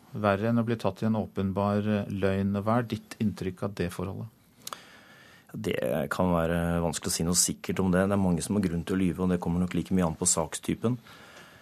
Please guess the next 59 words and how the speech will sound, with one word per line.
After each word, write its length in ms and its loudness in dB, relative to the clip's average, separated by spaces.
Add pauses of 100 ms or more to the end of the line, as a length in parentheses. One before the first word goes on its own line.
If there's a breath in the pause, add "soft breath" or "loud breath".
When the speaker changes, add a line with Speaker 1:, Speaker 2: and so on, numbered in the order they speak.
(260 loud breath)
Speaker 2:
Det 60 -4
er 40 4
mange 200 8
som 100 0
har 60 -2
problemer 220 6
med 100 4
å 60 -2
erkjenne 240 0
sine 200 0
handlinger 680 0
dersom 240 -2
den 80 2
sosiale 480 -2
fordømmelsen 760 0
over 180 0
disse 200 -4
handlingene 300 -2
er 100 -4
sterk 260 -4
nok. 220 -4 (320)
Vi 140 -4
kan 100 -6
jo 80 -2
nevne 320 -2
sosia-, 320 -2
seksuallovbrudd, 960 -2
eh, 400 -2
seksuallovbrudd 580 0
som 120 0
et 100 0
eksempel. 360 -2 (580 loud breath)
Vi 120 6
tror 220 4
nok 60 -2
nedgangen 420 2
i 80 0
antall, 440 0
eh, 20 -4
tilståelsessaker 840 -6
henger 220 -4
mer 240 -2
sammen 240 0
med 140 -6
praktiske 480 -4
forhold, 240 0
altså 180 -6
at 80 -6
siktede 340 -6
ikke 160 -4
bor 240 -6
i 60 -6
Norge 320 -6
og 180 -4
ikke 220 -8
har 80 -4
en 80 -4
adresse 320 -4
her, 160 -8